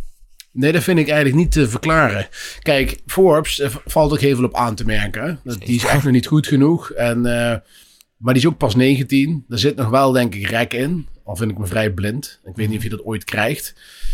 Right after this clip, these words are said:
Speaker 1: Maar die zou je toch altijd eerder moeten kunnen laten spelen. En ik blijf erbij dat dat continu wisselen van spelers. Eh, Sosa wel, Sosa niet. Forbes wel, Forbes niet.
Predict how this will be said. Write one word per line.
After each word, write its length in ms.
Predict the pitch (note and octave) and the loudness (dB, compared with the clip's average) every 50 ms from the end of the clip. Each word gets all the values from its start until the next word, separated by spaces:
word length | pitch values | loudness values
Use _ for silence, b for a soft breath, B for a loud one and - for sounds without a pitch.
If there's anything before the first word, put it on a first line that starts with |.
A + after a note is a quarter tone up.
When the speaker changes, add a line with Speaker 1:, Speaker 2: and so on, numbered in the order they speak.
| B B B B | B B B B
Speaker 1:
Maar 320 | - - - - A#2 - - _ _ _ _ _ _ - | -6 -4 -2 -2 -4 -6 -10 _ _ _ _ _ _ -14
die 240 | C3 A2 A#2 B2+ | -8 -4 -2 0
zou 220 | G#2+ C3 B2 A#2 A2+ | 2 2 2 0 0
je 80 | A2 | -2
toch 240 | - C#3 B2+ - - | -2 -4 -6 -6 -4
altijd 320 | - C3 C#3 C3 - - - | -4 -4 -2 0 0 0 0
eerder 280 | - C#3+ C#3 C3 B2 B2+ | 0 0 0 0 2 0
moeten 200 | B2+ A#2 - - | 0 0 0 0
kunnen 180 | C#3 B2+ B2+ | 0 2 2
laten 140 | B2 A#2 - | 2 2 0
spelen. 380 | - - D3 C#3+ C3+ A2+ - - | 0 0 2 2 2 2 0 0
En 120 | - C#3 | 0 2
ik 260 | C3 B2 G#2+ G#2 - - | 2 0 -2 -4 -6 -2
blijf 340 | B2 B2+ C3+ D#3+ E3+ F3+ C#3+ | 0 2 2 4 4 2 2
erbij 340 | D#3+ D3 C3+ C#3+ C#3+ D3+ D3 | 2 2 4 4 4 4 2
dat 120 | C#3 C3 | 2 0
dat 160 | C3+ B2 - | -2 -4 -4
continu 440 | - E3+ E3 E3+ D#3+ - C3+ B2 A#2 | 0 2 2 2 4 4 4 4 6
wisselen 360 | A#2+ C#3 D3 - E3 D#3+ D3 | 6 6 4 4 4 2 2
van 120 | B2 C3+ B2+ | 0 0 -2
spelers. 680 | - - C#3+ C3+ C3 C3 C3 C#3 D3+ D3 - - - - | 0 0 2 2 2 2 2 0 0 0 -2 -4 -4 -6
Eh, 140 | - A#2 A2+ | -6 -6 -4
Sosa 480 | G#2+ - - D#3 C#3+ - - C#3+ C3+ | -2 0 2 2 2 4 4 2 2
wel, 240 | A2+ G2+ G2 F#2+ F#2+ | 2 2 0 -2 -4
Sosa 360 | - - C#3+ C#3 C3 - C#3 | -2 0 0 0 2 2 2
niet. 240 | B2 A2+ G#2+ G2 - | 0 0 0 -2 -6
Forbes 320 | - C3 C3 C3+ B2 A2+ - | -6 -4 -2 -2 -2 -2 -4
wel, 240 | A#2 G2+ G2 G2+ | -4 -4 -6 -6
Forbes 320 | - - B2+ C3 C3 B2 - | -8 -6 -4 -4 -4 -4 -4
niet. 280 | A#2 G#2 G2+ - b | -4 -6 -6 -6 b